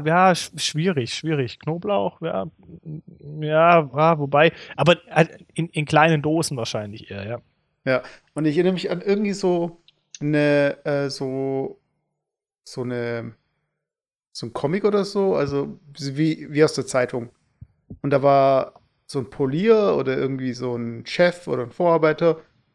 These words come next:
Speaker 2: und da waren so zwei Türken und dann hat er gemeint so von wegen, äh, keine Ahnung,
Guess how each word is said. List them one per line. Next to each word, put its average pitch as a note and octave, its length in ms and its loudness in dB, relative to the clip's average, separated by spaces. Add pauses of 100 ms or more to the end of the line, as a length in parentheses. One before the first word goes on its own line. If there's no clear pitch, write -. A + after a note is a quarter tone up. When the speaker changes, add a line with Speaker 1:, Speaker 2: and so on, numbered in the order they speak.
(200)
Speaker 2:
und C#3+ 260 0
da C3+ 120 -6
waren C3+ 280 2
so C3 240 -2
zwei B2+ 220 -4
Türken F#3+ 540 0 (520)
und C#3+ 140 -2
dann C#3+ 100 2
hat D3+ 120 4
er D3 80 6
gemeint C#3+ 360 2
so D3+ 80 -6
von C#3+ 260 -6
wegen, C3+ 480 -2 (200)
äh, C3 500 -4 (1400)
keine - 340 -10
Ahnung, E3 460 -2